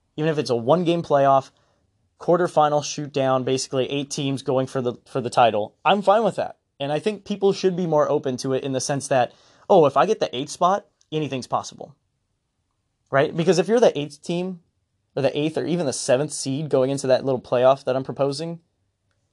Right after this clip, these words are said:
what are the chances that you're gonna beat the one or two teams? It's still gonna be small.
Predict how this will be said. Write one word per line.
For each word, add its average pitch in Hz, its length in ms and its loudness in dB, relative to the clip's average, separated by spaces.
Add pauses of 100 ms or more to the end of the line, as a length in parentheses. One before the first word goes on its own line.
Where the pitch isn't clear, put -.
(840)
what 180 100 8
are 208 60 8
the 175 80 2
chances 170 320 -2
that 143 100 0
you're 143 120 -2
gonna 147 120 -4
beat 143 140 -6
the 139 80 -2
one 139 120 -2
or 127 60 -2
two 143 160 -10
teams? - 420 -12 (120)
It's - 140 -6
still 269 180 2
gonna 247 100 6
be 233 100 2
small. - 440 -2